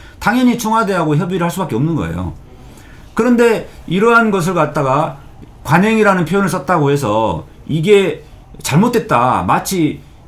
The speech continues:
잘못됐다고 이야기하는데 그러면서 그것이 직권남용이라는 거예요.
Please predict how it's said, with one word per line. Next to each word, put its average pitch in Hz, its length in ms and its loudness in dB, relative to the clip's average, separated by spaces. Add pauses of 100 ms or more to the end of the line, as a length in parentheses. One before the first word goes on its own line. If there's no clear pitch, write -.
잘못됐다고 185 680 0
이야기하는데 139 720 -2 (340)
그러면서 208 380 2
그것이 190 580 0
직권남용이라는 156 720 0
거예요. 76 180 -8